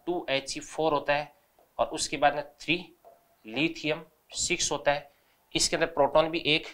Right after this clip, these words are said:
न्यूट्रॉन भी एक है, प्रोटॉन, टू प्रोटॉन्स, टू न्यूट्रॉन्स, थ्री प्रोटॉन्स और थ्री न्यूट्रॉन्स हो गए। यानी अपन इधर से इधर की तरफ जाते हैं तो जो लाइट न्यूक्लियाई है उनके लिए जितने प्रोटॉन्स होते हैं उतने न्यूट्रॉन्स होते हैं। But अगर अपन थोड़ा सा आगे चले जाते हैं, जैसे मान के चलिएगा, चलो सोडियम पे चले गए अपन,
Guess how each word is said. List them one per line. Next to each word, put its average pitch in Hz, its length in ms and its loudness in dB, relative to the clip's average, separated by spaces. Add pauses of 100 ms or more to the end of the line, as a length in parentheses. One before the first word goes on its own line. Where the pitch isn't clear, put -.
(160)
न्यूट्रॉन 143 320 0
भी 151 240 -2
एक 147 120 0
है, 160 160 -4 (540)
प्रोटॉन, 147 420 4
टू 175 80 2
प्रोटॉन्स, 147 580 2 (340)
टू 156 80 -2
न्यूट्रॉन्स, 143 560 0 (480)
थ्री 160 160 0
प्रोटॉन्स 139 560 4 (200)
और - 180 -10
थ्री 147 140 -2
न्यूट्रॉन्स 120 420 -4
हो 90 60 -6
गए। 85 180 -10 (600)
यानी 147 280 8
अपन 208 280 6
इधर 170 160 6
से 202 140 2
इधर 185 160 2
की 185 100 -6
तरफ 190 180 2
जाते 147 240 8
हैं 170 220 0 (300)
तो 165 60 -4
जो 175 100 -2
लाइट 156 360 8
न्यूक्लियाई 170 360 0
है 113 260 -2 (240)
उनके 165 260 0
लिए 185 100 4
जितने 160 280 -4
प्रोटॉन्स 165 460 2
होते 165 180 0
हैं - 60 0
उतने - 240 -4
न्यूट्रॉन्स 131 420 -4
होते 98 160 -8
हैं। 90 120 -10 (520)
But 151 100 6
अगर 165 140 8
अपन 175 180 0 (120)
थोड़ा 196 140 6
सा 196 140 8
आगे 160 140 4
चले 151 200 -2
जाते 139 200 2
हैं, 139 40 0
जैसे 147 200 -4
मान 131 200 0
के 131 60 -10
चलिएगा, 143 220 -10
चलो 143 180 -8
सोडियम 151 360 -2
पे 147 100 -6
चले 110 200 -6
गए 98 80 -6
अपन, 98 220 -8